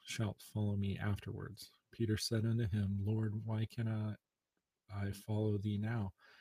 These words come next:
I will lay down my life for thy sake." And Jesus answered him, "Wilt thou lay down thy life for my sake?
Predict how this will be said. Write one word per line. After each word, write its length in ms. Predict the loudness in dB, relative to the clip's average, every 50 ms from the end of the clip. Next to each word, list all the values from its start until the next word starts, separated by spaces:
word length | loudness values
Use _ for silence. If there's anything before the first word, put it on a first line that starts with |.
| -20 -20 _ _ _
I 160 | 0 2 4 4
will 240 | 4 4 2 2
lay 160 | 2 2 2 2
down 240 | 2 0 0 0
my 160 | 0 0 0 0
life 300 | 0 0 -2 -2 -4 -6
for 200 | -6 -6 -4 -4
thy 180 | -2 -2 -2
sake." 340 | -2 -2 -2 -4 -6 -8 -10 -18 _ _ _ _ _ _ _ _ _ _ _ _ _ _ _ _ _ _ _ _ _ _ _ _ _ _ _ _ -20 _ _ _ -2
And 140 | -2 -2 2
Jesus 400 | 4 4 6 6 6 4 4 2
answered 380 | 2 2 2 2 0 0 2
him, 260 | 2 2 2 0 -2 -4 _ -20 -20 -20 -20 _ _ _
"Wilt 240 | 2 2 2 4 2
thou 160 | 2 2 4
lay 240 | 4 4 4 4 2
down 380 | 2 0 0 0 0 -2 -4 -6 _ _ _
thy 280 | -8 -6 -4 -2 0 0
life 320 | 0 0 2 0 0 -2
for 180 | -2 -2 0 0
my 160 | 2 2 2
sake? 400 | 0 2 2 0 0 -2 -4 -10